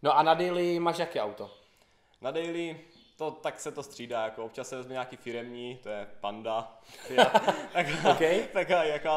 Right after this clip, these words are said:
Speaker 2: aspoň to nežere, jinak se jezdí Nissan Pathfinder.
Speaker 1: Mhm, takže tohle máš prostě vyloženě, že to vytáhneš jenom úplně na takovou tu
Speaker 2: Jo.
Speaker 1: víkendovku a jdeš se, jdeš se s kámošema svést.
Speaker 2: No, jak,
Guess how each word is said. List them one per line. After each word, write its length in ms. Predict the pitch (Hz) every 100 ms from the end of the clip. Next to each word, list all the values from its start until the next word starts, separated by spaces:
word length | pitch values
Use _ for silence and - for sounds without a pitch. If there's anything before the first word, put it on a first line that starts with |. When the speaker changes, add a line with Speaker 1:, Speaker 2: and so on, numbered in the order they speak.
| 143
Speaker 2:
aspoň 200 | 165 226
to 100 | 170
nežere, 440 | 123 135 151 131 117
jinak 240 | 127 139 135
se 120 | 135
jezdí 260 | 135 131 131
Nissan 260 | 131 139
Pathfinder. 520 | 110 - 123 113 117 - -
Speaker 1:
Mhm, 280 | 139 196 233 - -
takže 300 | 135 147 147 - _ -
tohle 220 | 165 160
máš 160 | 156
prostě 260 | - 147 156
vyloženě, 380 | 143 147 143 139
že 60 |
to 100 | 135
vytáhneš 360 | 135 131 127 123
jenom 180 | 123 120
úplně 440 | 107 120 113 113 -
na 100 | 117
takovou 240 | 110 117
tu 60 | 104
Speaker 2:
Jo. 60 | 101
Speaker 1:
víkendovku 520 | 104 113 113 - 113
a 40 |
jdeš 120 | 104
se, 160 | - 107
jdeš 160 | 104 -
se 100 | -
s 40 |
kámošema 460 | - 98 98 101 95
svést. 260 | - 90
Speaker 2:
No, 280 | 104 110 110
jak, 260 | 117 120